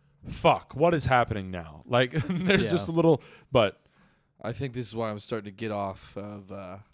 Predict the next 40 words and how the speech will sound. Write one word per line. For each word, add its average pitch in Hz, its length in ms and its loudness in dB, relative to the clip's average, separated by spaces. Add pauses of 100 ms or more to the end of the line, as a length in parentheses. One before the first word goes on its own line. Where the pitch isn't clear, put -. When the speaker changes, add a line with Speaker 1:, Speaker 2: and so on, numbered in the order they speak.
(160)
Speaker 1:
Get 98 140 -6
off 95 220 0
on 107 200 0
Speaker 3:
Marvel 98 160 -4
Speaker 1:
it. 95 40 -10
Speaker 3:
stuff. 98 280 -8
This 104 220 -10
is 98 180 -12
Speaker 2:
Well, 117 200 -6
Speaker 3:
getting, 101 180 -12 (220)
it's 107 160 -12
getting 107 200 -8
so 107 320 -6
muddled, 101 400 -8
and 107 100 -6
I'm 127 80 -8
like, 160 160 -4
I'm 185 140 -4
fine 156 280 -6
with 156 120 -12
it, 151 140 -6
like, 120 200 -6
time 127 220 -6
to 113 60 -16
time, 123 180 -4
but 113 80 -12
then 107 300 -8 (400)
we 110 240 -10
sit 107 260 -12
here 110 220 -8
and 104 80 -12
we 110 100 -8
do 104 180 -8
this, 104 280 -6
and 117 80 -12
I'm 107 80 -12
like, 101 160 -12
"God, 120 220 -10
that, 110 200 -14
like, 104 160 -10